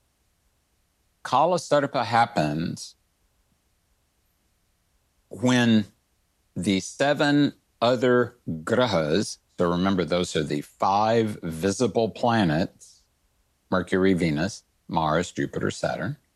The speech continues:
plus the sun and the moon, the l-, two luminaries, those, that's seven. When those seven grahas are enclosed between Rahu and Ketu,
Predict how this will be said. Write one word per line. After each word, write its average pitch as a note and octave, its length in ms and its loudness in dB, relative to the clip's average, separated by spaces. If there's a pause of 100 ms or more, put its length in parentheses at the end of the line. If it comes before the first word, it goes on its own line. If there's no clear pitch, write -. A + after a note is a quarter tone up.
(440)
plus A#2+ 360 -2
the A#2+ 120 -2
sun G2 320 0
and G2 140 2
the G#2+ 60 4
moon, E2+ 400 0 (640)
the D#2 100 0
l-, F2 120 2
two F2+ 300 0
luminaries, F2 760 0
those, D2+ 300 -2
that's D#2+ 260 -4
seven. F#2+ 560 -2 (800)
When A2+ 220 0
those C#3 340 2
seven D3 840 0
grahas F#2 800 0 (460)
are G#2 160 2
enclosed G2+ 1400 2 (520)
between A2+ 1300 2 (560)
Rahu G2 400 0
and F2+ 180 0
Ketu, - 480 -2